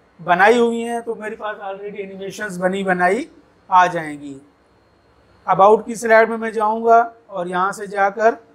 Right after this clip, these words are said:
मैं, अ, about की चीज़ें control ए, अ, sorry, control सी,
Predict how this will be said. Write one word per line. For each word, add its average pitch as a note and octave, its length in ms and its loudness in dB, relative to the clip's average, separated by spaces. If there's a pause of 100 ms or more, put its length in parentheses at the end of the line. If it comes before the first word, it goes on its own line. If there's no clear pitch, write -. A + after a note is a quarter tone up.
(560)
मैं, G3 420 -4 (1120)
अ, F3 420 6
about F#3 440 4
की G#3+ 100 -14
चीज़ें G#3+ 480 -12 (1080)
control G3+ 680 6
ए, G3+ 400 2 (340)
अ, D#3+ 160 -14
sorry, D#3+ 340 -10 (2000)
control F#3+ 480 4
सी, A3 540 -4